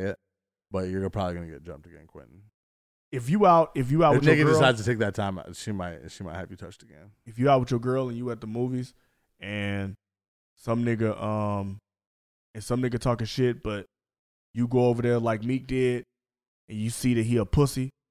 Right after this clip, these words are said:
Speaker 2: you like, "You know what? Man, I ain't even gonna, I ain't worried about your little ass. I ain't worried about your punk ass, nigga. Come on, girl, let's go." And then your girl will be like, "No, nigga, get your ass back over there and beat his motherfucking ass." What you doing?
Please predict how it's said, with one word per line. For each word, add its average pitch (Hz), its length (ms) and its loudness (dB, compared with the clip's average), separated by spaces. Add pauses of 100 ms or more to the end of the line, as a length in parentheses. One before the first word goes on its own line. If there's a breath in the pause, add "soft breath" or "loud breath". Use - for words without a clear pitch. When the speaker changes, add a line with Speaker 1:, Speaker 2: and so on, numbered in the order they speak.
(400)
Speaker 2:
you 113 120 -2
like, 110 180 0
"You 143 60 -2
know 143 140 2
what? 143 420 0
Man, 131 120 -4
I 135 140 0
ain't 123 180 -2
even 113 60 -6
gonna, 104 280 -6 (160)
I 131 120 -12
ain't 113 180 -2
worried 104 200 0
about 98 240 -8
your 101 100 -14
little 95 240 -16
ass. 92 280 -8
I 139 120 -4
ain't 117 80 -2
worried 107 180 0
about 95 220 -8
your 98 100 -8
punk 95 320 -10
ass, 95 280 -10
nigga. 101 260 -14 (560)
Come 131 120 -4
on, 104 120 -2
girl, 107 160 0
let's 117 120 -2
go." - 260 -8 (440)
And 104 120 -4
then 110 60 2
your 110 100 2
girl 113 220 2
will 107 80 -2
be 113 60 2
like, 104 260 0 (400)
"No, 220 220 6
nigga, 180 400 4 (160)
get 180 180 0
your 214 140 8
ass 196 180 8
back 180 240 4
over 226 200 8
there 165 160 4
and 113 120 -6
beat 233 200 8
his 214 140 8
motherfucking 202 600 4
ass." 202 420 2 (500)
What 113 140 -12
you 120 60 2
doing? 95 260 -4